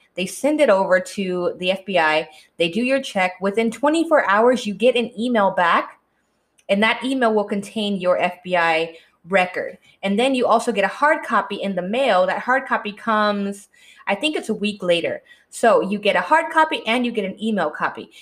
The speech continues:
Now, for this next step, you cannot take your F B I background check to the Secretary of State to get the apostille. So you can't take them, your, um, degree and your,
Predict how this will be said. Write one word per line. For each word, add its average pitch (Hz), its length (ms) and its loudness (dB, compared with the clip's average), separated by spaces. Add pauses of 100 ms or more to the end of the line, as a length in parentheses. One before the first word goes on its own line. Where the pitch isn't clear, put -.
(140)
Now, 208 180 2
for 220 160 -2
this 262 220 -4
next 302 300 -4
step, - 340 -2 (320)
you 220 260 -2
cannot 294 540 0
take 247 400 -2
your 202 600 2
F 233 280 0
B 247 160 -2
I 190 580 2 (300)
background 214 560 0
check - 460 -6
to 240 460 -2
the 185 120 -4
Secretary 214 640 -2
of 175 100 -6
State - 320 -6
to 202 80 -10
get 185 180 -8
the 170 80 -8
apostille. 139 480 -4
So - 120 -14
you 180 80 -14
can't - 340 -2
take 226 240 -2
them, 196 180 -2 (460)
your, 185 320 4
um, 170 220 2
degree 202 420 0
and 196 280 -2
your, 170 400 2